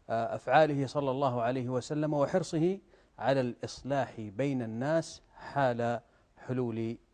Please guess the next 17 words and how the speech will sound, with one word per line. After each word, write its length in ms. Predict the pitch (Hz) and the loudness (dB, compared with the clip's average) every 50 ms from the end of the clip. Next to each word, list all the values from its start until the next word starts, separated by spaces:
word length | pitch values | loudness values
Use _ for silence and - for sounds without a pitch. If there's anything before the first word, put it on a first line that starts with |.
| _ _ _ - | _ _ _ -6
المشكلات. 840 | 123 117 110 107 104 101 113 127 - - - 120 95 92 87 - - - _ _ _ _ _ - - - - _ _ | -4 -4 -4 -6 -6 -6 -6 -8 -8 -6 -8 -8 -8 -8 -10 -12 -16 -20 _ _ _ _ _ -20 -20 -20 -20 _ _
آه، 240 | 120 120 123 123 123 | 0 2 2 2 2
نرحب 480 | 123 131 151 170 - - - 180 160 143 | 2 2 2 2 0 2 0 -2 -2 -2
في 160 | - - 160 | -4 -4 -2
بداية 300 | 147 156 156 165 160 147 | 0 2 4 4 2 4
هذه 180 | 151 151 143 135 | 2 -2 -2 -2
الحلقة 440 | 117 - - 110 92 - - 95 - - | -2 -4 -4 -6 -6 -6 -12 -14 -14 -6
بضيف 340 | 107 113 110 127 139 123 - | -6 0 2 2 2 2 -2
المصابيح 600 | 131 123 120 - - 117 113 113 117 101 - - | -4 -4 -4 -4 -4 -6 -4 -4 -8 -8 -8 -12
الدائم 680 | 101 92 92 107 113 123 120 92 120 135 151 165 151 | -14 -8 -6 -4 -2 -2 -2 -2 -4 -4 -4 -4 -6
فضيلة 440 | - - 123 113 123 117 107 101 98 - - - - | -6 -10 -8 -6 -4 -4 -6 -6 -10 -16 -18 -20 -18
الشيخ 440 | - - - - 120 107 101 - - | -18 -10 -6 -6 -6 -6 -6 -10 -14
الدكتور 560 | 107 113 113 120 - - 151 127 110 107 98 110 | -14 -12 -12 -12 -6 -2 -2 -2 -2 -4 -4 -4
عمر 220 | 139 131 113 95 - _ _ _ _ _ _ _ - | -2 -2 -2 -4 -8 _ _ _ _ _ _ _ -10
بن 140 | 107 110 101 | -10 -8 -8
عبد 240 | 95 104 107 110 | -8 -10 -4 -4
الله 220 | 113 107 101 95 | -4 -2 -4 -10